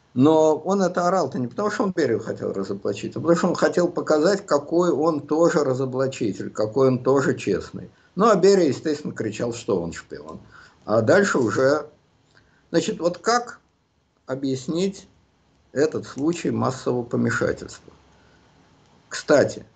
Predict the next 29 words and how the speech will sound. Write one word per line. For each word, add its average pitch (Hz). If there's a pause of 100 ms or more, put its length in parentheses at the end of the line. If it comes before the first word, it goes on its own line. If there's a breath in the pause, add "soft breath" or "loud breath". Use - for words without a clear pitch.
масса 147
чекистов, -
и 156
многие 151
военные, 95
и 262
многие 190
партийные 123
работники 147 (1040)
кончали 127
с 131
собой. 180 (960)
Не 156
так 147
много, 110
как -
расстреливали, 190
но 233
достаточно 170
много. 117 (340)
Ну 98
вот 104
Гамарник, 131
например, -
застрелился. 82 (140)
Это -
начальник 95
политуправления 82
армии. -